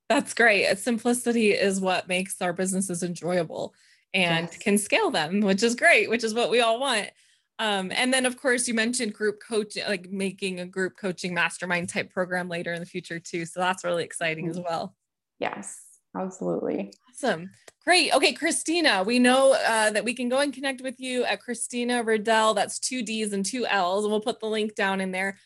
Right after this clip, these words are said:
Speaker 1: um, dot C A, not dot com. And, uh, where else can people go and hang out with you, connect with you, and get to know you better?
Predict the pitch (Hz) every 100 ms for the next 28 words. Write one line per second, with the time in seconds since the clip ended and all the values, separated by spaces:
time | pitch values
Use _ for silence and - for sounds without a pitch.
0 | _ 196 185 185 _ _ - 220 - -
1 | - - 254 269 - - 214 180 190 277
2 | 208 208 - 214 - - 214 175 170 262
3 | - _ _ _ - 226 220 214 208 214
4 | 208 233 214 214 269 285 311 339 - 285
5 | 320 277 240 262 262 - 240 214 254 233
6 | 208 247 247 247 226 220 233 247 240 226
7 | 208 - 214 208 220 208 160 120 190